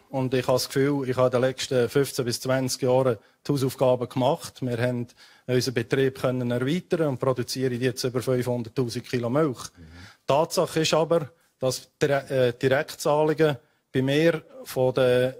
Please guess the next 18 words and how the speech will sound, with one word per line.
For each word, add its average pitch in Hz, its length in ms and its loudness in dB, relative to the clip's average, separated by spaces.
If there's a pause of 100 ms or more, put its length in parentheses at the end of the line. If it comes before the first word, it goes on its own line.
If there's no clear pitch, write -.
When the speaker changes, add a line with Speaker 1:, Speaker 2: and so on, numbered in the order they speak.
(100)
Speaker 1:
früheren 147 500 0
Direktzahlung 135 680 0
zu - 140 -4
der 127 140 0
A 131 160 2
P 120 160 -4
vierzehn 131 540 -4
um 127 160 -4
achtundzwanzigtausend 123 1000 -2
Franken 117 400 -4
runtergegangen 160 640 -2
sind. 180 280 -2 (760)
Ebenfalls 139 480 0
ist 131 180 -2
der 127 80 -2
Milchpreis 151 640 -2
gesunken, 160 640 0 (400)
äh, 131 320 2